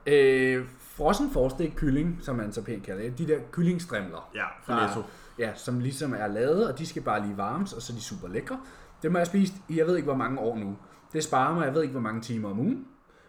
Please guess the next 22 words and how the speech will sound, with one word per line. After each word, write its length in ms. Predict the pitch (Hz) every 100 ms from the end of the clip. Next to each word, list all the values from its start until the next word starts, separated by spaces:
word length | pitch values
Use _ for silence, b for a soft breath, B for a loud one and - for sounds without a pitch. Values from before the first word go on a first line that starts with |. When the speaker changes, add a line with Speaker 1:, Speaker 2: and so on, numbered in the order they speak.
| b
Speaker 1:
og 100 | 147
de 40 | 175
smager 260 | 175 165
godt. 260 | 110 87 - _ _ B B B
Og 180 | - 117
jeg 100 | 143
har 240 | 190 202
ikke 180 | 175 160
oplevet, 500 | 131 135 151 127 117
øh, 380 | 101 98 98 95
noget 180 | 104 113
negativt. 480 | 107 123 123 117 - -
Speaker 2:
Og 100 | 127
hvis 160 | 131 127
man 120 | 131
kigger 240 | 180 196
på, 240 | 190 160 135
hvad 120 | 127
der 60 |
egentlig 260 | 120 123 123
er 300 | 98 110 139
i 40 | -